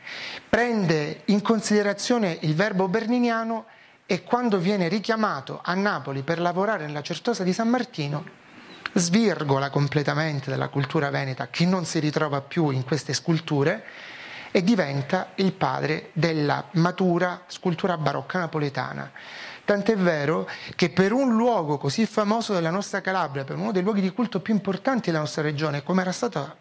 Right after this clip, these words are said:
e lo è ancora Conflenti, dove la Madonna era apparsa numerose volte, aveva chiesto l'erezione del santuario e si era manifestata miracolosamente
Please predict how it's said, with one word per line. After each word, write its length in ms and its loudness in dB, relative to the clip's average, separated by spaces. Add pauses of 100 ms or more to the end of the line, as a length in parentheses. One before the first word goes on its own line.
e 140 0
lo 180 4
è 60 -2
ancora 420 -2
Conflenti, 840 -2 (380)
dove 240 4
la 80 0
Madonna 320 0
era 120 0
apparsa 380 -4
numerose 460 -2
volte, 400 0
aveva 260 -2
chiesto 300 -2
l'erezione 420 0
del 80 -2
santuario 720 0 (380)
e 100 2
si 140 0
era 160 4
manifestata 600 -2
miracolosamente 1080 -2